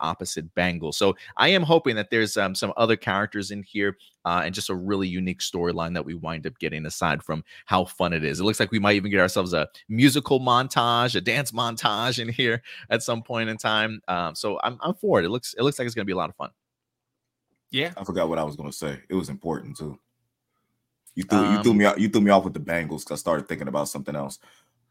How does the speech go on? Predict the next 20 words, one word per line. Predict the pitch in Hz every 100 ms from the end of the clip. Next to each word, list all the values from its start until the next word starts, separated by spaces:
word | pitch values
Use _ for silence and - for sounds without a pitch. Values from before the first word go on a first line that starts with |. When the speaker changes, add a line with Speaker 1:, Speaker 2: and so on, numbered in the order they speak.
| -
Speaker 3:
Um, | 127 117 95 85 - _ _ _ _ _ - -
and | 113
sh-, | - 127
shout | - - 135
out | 131 113 -
to | 117 104 95 - -
who | 104 113
I | 104
believe | 95 95 98 92
is |
gonna | 87 82
steal | - 92 85
this | 82
show, | - 87 80 76 -
um, | 80 78 78 78 - _ _ _ 87
Iman, | 87 87 82 80 _
Imani. | 82 82 80 80 78 _ _ _
Uh, | 76 82 82 78 73 69 - _ _ _ _ -
that, | 95 85
that, | 101 107